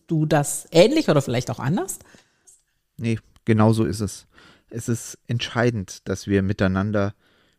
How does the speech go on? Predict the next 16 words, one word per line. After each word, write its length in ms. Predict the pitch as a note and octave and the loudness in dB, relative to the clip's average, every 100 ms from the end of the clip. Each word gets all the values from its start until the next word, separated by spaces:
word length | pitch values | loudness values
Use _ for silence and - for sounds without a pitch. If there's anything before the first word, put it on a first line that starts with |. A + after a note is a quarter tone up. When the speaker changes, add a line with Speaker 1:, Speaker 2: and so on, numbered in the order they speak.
| _ | _
Speaker 2:
ja, 220 | G#2 A2 | -6 -6
im 120 | G#2 | -6
guten 280 | G2+ C#3+ B2 | -6 -6 -6
Kontakt 600 | - A2 - - - _ | -6 -6 -6 -12 -12 _
sind. 240 | - F#2 - | -10 -8 -6
Und 160 | A2+ | -2
was 120 | C3 | -2
passiert 380 | - C#3+ - E3 | 0 0 2 2
denn, 160 | D3 B2+ | 4 2
wenn 160 | B2+ | 2
der 140 | B2+ A#2 | 2 2
Kontakt 420 | C3+ A#2+ C#3 - | 0 -2 -4 -2
nicht 160 | D#3 - | -2 0
so 140 | A2+ | -2
gut 240 | F2+ E2+ | -2 -6
ist? 260 | - - | -10 -16